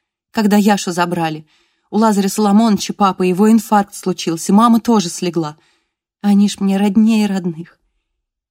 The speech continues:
И Яша, ведь он как ребенок. Я не знала, куда кинуться, металась, как курица с отрубленной головой.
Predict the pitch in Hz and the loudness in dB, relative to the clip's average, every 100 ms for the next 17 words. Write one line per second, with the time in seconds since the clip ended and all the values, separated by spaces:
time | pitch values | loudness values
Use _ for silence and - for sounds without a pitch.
0 | _ - 220 202 175 - - _ _ _ | _ -4 -2 -2 -4 -8 -16 _ _ _
1 | _ _ _ _ - 214 240 208 240 233 | _ _ _ _ -6 -2 0 0 -2 -2
2 | 226 202 190 165 170 _ _ _ _ _ | 0 0 -2 -6 -12 _ _ _ _ _
3 | _ - 208 214 220 214 214 208 208 214 | _ -10 -4 -2 2 2 0 -2 -4 -4
4 | - 185 165 - 208 220 247 233 - 226 | -4 -4 -4 -2 0 0 -2 -4 -4 -8
5 | - - 247 180 - - 190 208 180 185 | -8 -2 -2 -2 -8 -8 -4 -2 -2 -2
6 | 185 180 185 175 170 | -2 -2 -6 -6 -10